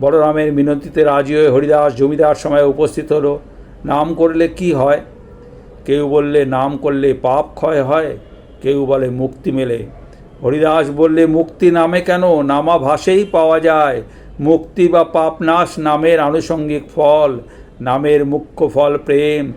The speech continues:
নাম করলে কৃষ্ণে ভালোবাসা আসে।" এই পণ্ডিত বলে কি? জমিদারের তহসিলদার গোপাল চক্রবর্তীর তেরে এলো। যে মুক্তি কোটি কোটি জন-, জন্মে ব্রহ্মজ্ঞানে পাওয়া যায় না, তা মাত্র নামাভাসে মিলে যাবে?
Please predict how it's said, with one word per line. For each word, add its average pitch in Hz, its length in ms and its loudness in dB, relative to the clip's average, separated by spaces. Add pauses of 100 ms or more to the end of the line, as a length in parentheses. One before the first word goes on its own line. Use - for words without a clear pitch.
(320)
নাম 135 320 -2
করলে 135 360 -2
কৃষ্ণে 135 480 -6
ভালোবাসা 123 760 -2
আসে।" 123 460 -6 (720)
এই 160 260 0
পণ্ডিত 180 400 2
বলে 156 260 4
কি? 107 280 -8 (120)
জমিদারের 156 520 2 (100)
তহসিলদার 156 580 0
গোপাল 156 340 0
চক্রবর্তীর 160 640 -2
তেরে 185 240 0
এলো। 120 300 -2 (560)
যে 160 200 2
মুক্তি 165 400 -2
কোটি 170 220 2
কোটি 170 280 0
জন-, 160 300 0
জন্মে 165 440 0
ব্রহ্মজ্ঞানে 160 760 0
পাওয়া 165 280 2
যায় 170 220 2
না, 170 280 -2 (260)
তা 165 180 2
মাত্র 175 380 0
নামাভাসে 170 540 0
মিলে 180 240 2
যাবে? 196 360 2